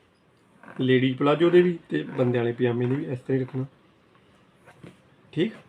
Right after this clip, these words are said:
ਆਹ ਵਾਲਾ ਇੱਥੋਂ ਹੁਣ ਆਪਾਂ ਨੇ ਹਲਕਾ ਜਿਹਾ ਬਾਹਰ ਨੂੰ ਰੱਖਣਾ, ਜਿਵੇਂ ਮੈਂ ਤੁਹਾਨੂੰ ਪਹਿਲਾਂ ਦੱਸਿਆ ਸੀ ਨਾ, ਛੋਟੇ ਪੱਲਿਆਂ ਦੇ ਐਵੇਂ ਵੱਡਿਆਂ ਦੇ ਹਲਕਾ ਜਿਹਾ ਬਾਹਰ ਨੂੰ।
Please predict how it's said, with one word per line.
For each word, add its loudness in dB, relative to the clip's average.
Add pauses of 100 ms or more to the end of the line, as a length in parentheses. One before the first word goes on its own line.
(200)
ਆਹ -10
ਵਾਲਾ -12 (960)
ਇੱਥੋਂ -4
ਹੁਣ 0
ਆਪਾਂ -4
ਨੇ -4 (920)
ਹਲਕਾ 0
ਜਿਹਾ 0
ਬਾਹਰ -4
ਨੂੰ 0
ਰੱਖਣਾ, -2
ਜਿਵੇਂ 0
ਮੈਂ -2
ਤੁਹਾਨੂੰ -2
ਪਹਿਲਾਂ -2
ਦੱਸਿਆ -4
ਸੀ -4
ਨਾ, -4 (180)
ਛੋਟੇ -2
ਪੱਲਿਆਂ 0
ਦੇ -6
ਐਵੇਂ 2
ਵੱਡਿਆਂ -2
ਦੇ -4
ਹਲਕਾ -6
ਜਿਹਾ -2
ਬਾਹਰ -2
ਨੂੰ। -4